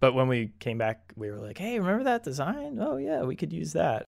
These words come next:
Appa, because it was the first one that, you know, I had this little sketch of Aang just happily sitting on his head, and he was shepherding a whole flock of them through the sky.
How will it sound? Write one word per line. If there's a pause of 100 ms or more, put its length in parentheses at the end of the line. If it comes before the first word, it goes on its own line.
(240)
Appa,
because
it
was
the
first (160)
one
that, (120)
you
know, (160)
I
had
this
little
sketch
of
Aang
just (260)
happily
sitting
on
his
head,
and (160)
he
was (180)
shepherding
a
whole
flock
of
them
through
the
sky.